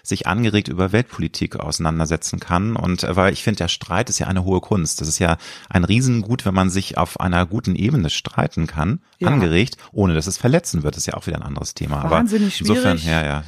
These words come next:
Speaker 1: Also
Speaker 2: Tolle
Speaker 1: da,
Speaker 2: Kunst, aber
Speaker 1: ja.
Speaker 2: da bin ich zum Beispiel, das ist für mich keine Kraftquelle, das
Speaker 1: Nee,
Speaker 2: kostet
Speaker 1: das,
Speaker 2: mich
Speaker 1: ich
Speaker 2: Kraft.
Speaker 1: wollte sagen,
Speaker 2: Aber
Speaker 1: ja.
Speaker 2: zum Beispiel eben spontan in Albernheiten ausbrechen
Speaker 1: Ja,
Speaker 2: und
Speaker 1: ja.
Speaker 2: irgendwelchen, äh, spinösen Kram zusammen erleben oder Wörter
Speaker 1: <laughs>
Speaker 2: erfinden, ähm, aus dem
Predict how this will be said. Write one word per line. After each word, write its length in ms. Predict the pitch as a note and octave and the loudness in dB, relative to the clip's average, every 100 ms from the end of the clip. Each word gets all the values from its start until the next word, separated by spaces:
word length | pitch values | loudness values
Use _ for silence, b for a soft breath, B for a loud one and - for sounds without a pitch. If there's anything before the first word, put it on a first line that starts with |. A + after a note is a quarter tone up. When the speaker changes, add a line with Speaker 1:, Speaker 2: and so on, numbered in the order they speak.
| - | -8
Speaker 1:
Also 140 | E2 | -2
Speaker 2:
Tolle 240 | F#3+ A3+ B3 | 2 4 2
Speaker 1:
da, 60 | |
Speaker 2:
Kunst, 420 | - A#3+ C4 - | 2 2 2 0
aber 160 | G3 F#3+ | -2 0
Speaker 1:
ja. 60 | F#3+ | 2
Speaker 2:
da 200 | F3+ F3+ | 0 -2
bin 220 | F#3 G3 | -2 -4
ich 200 | - G3 | -4 -6
zum 100 | G#3 | -2
Beispiel, 300 | F#3+ F#3 F#3 | -2 -2 -2
das 180 | F3+ G3 | -2 -2
ist 120 | F#3+ | -4
für 80 | F#3+ | -2
mich 180 | F#3+ - | -2 -2
keine 200 | G3 F#3+ | -2 -2
Kraftquelle, 600 | - G#3 - - E3 F3+ | -2 -4 -6 -4 0 2
das 120 | F#3 | 2
Speaker 1:
Nee, 100 | E3 | 2
Speaker 2:
kostet 340 | G3+ D#3 D#3 | 2 0 -2
Speaker 1:
das, 40 | D3 | -2
Speaker 2:
mich 100 | C#3 | -6
Speaker 1:
ich 60 | |
Speaker 2:
Kraft. 240 | - C3+ B2+ | -4 -4 0
Speaker 1:
wollte 180 | D#2+ - | -2 0
sagen, 260 | E2 D2+ | -2 0
Speaker 2:
Aber 140 | E3 F3+ | 2 2
Speaker 1:
ja. 40 | |
Speaker 2:
zum 140 | F#3+ | 0
Beispiel 340 | F#3 F#3 - E3 | -2 -2 -2 0
eben 180 | G3 G3 | 2 0
spontan 600 | - F3+ G3 F#3 F#3 A3+ | 0 0 0 0 2 2
in 160 | G3 | 0
Albernheiten 640 | - F3 A3+ A3+ G3+ G3 F#3+ | 0 2 4 4 4 0 0
ausbrechen 720 | D3+ E3 - E3+ F3 A3 A3+ | 0 0 -2 -2 -2 0 -2
Speaker 1:
Ja, 180 | F2+ - B B | -2 -6 B B
Speaker 2:
und 220 | F#3+ F#3+ | 0 2
Speaker 1:
ja. 40 | |
Speaker 2:
irgendwelchen, 760 | F3+ G#3 F#3 F#3+ - G3+ F#3+ F#3 | 2 4 4 2 0 -2 0 0
äh, 220 | F3+ F3+ | 0 -2
spinösen 500 | F3 - F#3 F#3+ F#3 | -2 0 0 0 0
Kram 300 | E3+ F3+ G#3+ | -2 -2 -2
zusammen 360 | B3 G#3+ F3 F#3 | -2 -2 0 0
erleben 360 | - E3+ E3 G3 | 0 0 0 2
oder 240 | F3+ F3 | 2 2
Wörter 240 | F3+ - | 2 0
Speaker 1:
<laughs> 40 | A3+ | 0
Speaker 2:
erfinden, 540 | E3+ - G#3+ G#3+ G#3 | -2 0 0 0 -2
ähm, 300 | G3 F#3 F#3+ F#3 | 2 2 2 0
aus 240 | F#3 F3+ | -2 0
dem 120 | F#3+ | 0